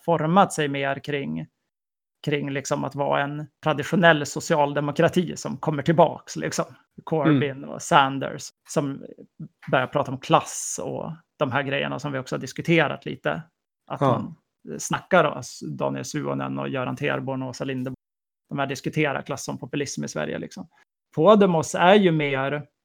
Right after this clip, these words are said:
Speaker 1: någonting som liknar det här för mig. Alltså, det är väldigt tydligt att avsaknaden av till exempel ett feministiskt parti och ett miljöparti och så som har varit,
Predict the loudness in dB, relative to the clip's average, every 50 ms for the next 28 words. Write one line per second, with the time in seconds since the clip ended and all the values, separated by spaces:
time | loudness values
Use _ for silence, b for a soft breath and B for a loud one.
0 | _ _ _ 4 4 4 4 4 2 0 -2 -2 -2 -2 0 2 2 2 2 0
1 | -2 -4 0 4 4 6 6 4 4 4 6 6 6 4 2 -2 -6 -8 -8 -6
2 | -8 -10 -12 -14 _ _ -2 -2 0 2 2 0 0 -2 -4 -10 _ _ _ _
3 | _ _ _ _ _ _ _ -2 2 4 6 8 10 10 10 8 8 4 -2 -8
4 | -6 2 4 4 4 4 0 -2 -2 -2 0 2 2 2 2 6 6 6 6 6
5 | 2 -2 -4 -4 -6 -8 -8 -12 -16 -18 -18 -10 _ 2 4 4 4 4 2 6
6 | 8 10 10 10 8 6 0 -4 -2 -2 -2 -2 -2 -2 -2 -2 -4 -4 -4 -6
7 | -6 -6 -6 -8 -10 -8 -6 -4 -2 0 2 2 2 0 -2 -4 -6 -6 -4 -6
8 | -6 -6 -4 -6 -6 -6 -6 -6 -6 -6 -6 -4 -2 0 0 0 0 -2 -4 -6
9 | -4 -2 -2 -2 -2 -2 -4 -4 -6 -6 -6 -6 -8 -6 -4 -4 -4 -2 -4 -4
10 | -4 -6 -8 _ -20